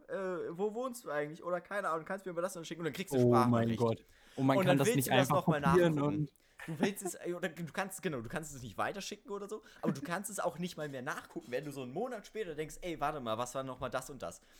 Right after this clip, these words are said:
Speaker 1: Oder „Was war noch mal die und die Adresse?“ Oder „die und die Telefonnummer?“ Und dann, ah, es geht einfach nicht, weil du guckst ja durch, Sprachnachricht, Sprachnachricht, Sprachnachricht.
Speaker 2: Ja.
Speaker 1: Ah.
Speaker 2: Was ich auch schön finde, ist, wenn du jemanden nach dem Passwort für Netflix oder sowas fragst.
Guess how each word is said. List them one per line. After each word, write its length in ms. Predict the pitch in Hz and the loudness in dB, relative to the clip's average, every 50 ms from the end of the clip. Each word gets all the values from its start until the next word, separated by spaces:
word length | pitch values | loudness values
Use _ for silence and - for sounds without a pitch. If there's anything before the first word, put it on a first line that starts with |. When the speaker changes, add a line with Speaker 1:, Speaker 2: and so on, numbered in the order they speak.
| - _ - | -18 _ -6
Speaker 1:
Oder 300 | 143 120 117 117 120 110 | -4 -2 -2 -2 -2 0
„Was 200 | 143 135 - 156 | -2 0 0 -2
war 80 | 147 | -4
noch 120 | 143 135 - | -4 -4 -4
mal 60 | 135 | -4
die 120 | 123 151 160 | -4 -2 -4
und 100 | 143 113 | -4 -2
die 80 | 120 110 | -2 -4
Adresse?“ 300 | 101 101 101 95 - - 90 | -4 -4 -6 -8 -8 -8 -6
Oder 180 | 104 110 113 | -6 -6 -6
„die 160 | 98 123 151 | -4 -4 -6
und 100 | 147 117 | -6 -6
die 100 | - 110 | -6 -8
Telefonnummer?“ 640 | 98 110 101 98 92 - 95 90 76 67 73 78 78 - - - - - - | -8 -8 -8 -8 -8 -8 -10 -12 -12 -12 -12 -14 -14 -16 -18 -20 -18 -10 -6
Und 140 | - 143 139 | -4 -4 -4
dann, 120 | 143 143 | -4 -6
ah, 520 | 147 147 135 123 143 - - - 151 240 233 | -6 -8 -10 -10 -12 -10 -8 -6 -6 -6 -6
es 160 | - - - | -8 -8 -4
geht 240 | - 180 208 - - | -2 -2 0 0 -2
einfach 280 | 196 196 196 220 - | -4 -4 -4 -6 -6
nicht, 360 | 240 233 247 - - - _ _ _ _ - _ | -4 -4 -6 -6 -8 -18 _ _ _ _ -8 _
weil 100 | - 170 156 | 0 0 2
du 60 | 147 | 2
guckst 240 | - 190 190 - - | 0 -2 -2 -2 -2
ja 60 | 170 | -2
durch, 180 | 175 202 233 - | -2 -2 -4 -6
Sprachnachricht, 540 | - - 85 73 80 82 78 82 90 87 | -8 -6 -4 -4 -4 -4 -8 -10 -10 -12
Sprachnachricht, 460 | - - 80 82 85 90 85 87 90 - | -10 -10 -8 -8 -8 -8 -10 -12 -14 -16
Sprachnachricht. 480 | - - - - - _ - - - _ _ - _ _ - - | -18 -20 -20 -20 -18 _ -16 -16 -16 _ _ -20 _ _ -10 -4
Speaker 2:
Ja. 220 | 127 123 107 139 135 | -2 0 2 4 4
Speaker 1:
Ah. 240 | 135 139 131 - - - - _ _ - - - | 4 4 2 0 -2 -10 -20 _ _ -20 -8 -4
Speaker 2:
Was 180 | 127 123 127 | -2 0 2
ich 60 | 139 135 | 4 4
auch 120 | 147 156 | 4 4
schön 220 | - - 151 143 | 2 2 0 2
finde, 200 | - - 143 135 | 2 2 2 2
ist, 100 | 127 127 | 2 2
wenn 120 | 131 123 127 | 2 4 6
du 60 | 127 | 6
jemanden 440 | 131 131 127 123 120 120 120 117 113 | 6 6 6 4 4 4 2 2 2
nach 300 | 113 110 110 107 104 - | 4 4 2 2 0 -4
dem 400 | _ 110 107 104 104 104 101 101 | _ -4 -2 -2 -2 -4 -6 -6
Passwort 640 | - - 131 127 - - 101 95 95 98 107 - _ _ _ _ | -4 -4 -4 -4 -6 -8 -8 -6 -6 -8 -10 -12 _ _ _ _
für 260 | - - 107 101 - | -6 -4 -2 -2 -2
Netflix 420 | 98 104 113 123 127 - 104 - - | 0 0 0 0 0 -2 -4 -4 -4
oder 140 | 95 98 95 | -6 -4 -4
sowas 280 | 95 95 95 98 - - | -4 -4 -4 -6 -6 -4
fragst. 560 | - 98 101 120 180 - - - - - | -2 0 2 2 0 -2 -8 -14 -16 -18